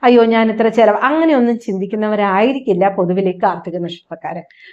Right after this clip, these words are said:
പക്ഷെ ഇവർക്ക് അത്ര നല്ല ഫലങ്ങളാവില്ല അധികം ആളുകൾക്ക് തിരിച്ചു കിട്ടുന്നത്. കാരണം നമ്മൾ എവിടെയൊക്കെ ആത്മാർത്ഥത കാണിച്ചിട്ടുണ്ടോ അവിടുന്നെല്ലാം നമുക്ക് പണി കൂടുതലായിട്ട് കിട്ടിയിട്ടുണ്ടെന്ന്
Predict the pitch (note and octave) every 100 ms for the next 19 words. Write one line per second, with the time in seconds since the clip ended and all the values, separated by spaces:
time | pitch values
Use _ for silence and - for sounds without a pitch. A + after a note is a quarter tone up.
0 | _ G4 G4 F4 F#4 F#4 E4+ D4 - F#4
1 | F4 D4 C4+ D#4+ D#4+ A#3 A3 C4 C4 G#3+
2 | A3 C#4 E4 G#3 G3+ G3 - G3 G#3+ A#3
3 | F#3+ F#3 F#3+ G3 G#3 G#3 A3+ B3 B3+ C4
4 | F3 D3+ - - _ _ _ _ _ B3
5 | B3+ C4+ C4 D#4+ F4 D4 F4+ F4+ F#4 C#4
6 | B3+ C#4 D4+ E4 F4 F#4 E4 C4 C4 C4+
7 | B3 A3+ G#3+ - G3+ A3 A#3+ A#3 A3 A3
8 | G#3 G#3 G#3+ G#3+ B3+ B3+ A3 G#3+ A#3 A3+
9 | A3+ B3+ F3 A3+ A3 G#3+ G3+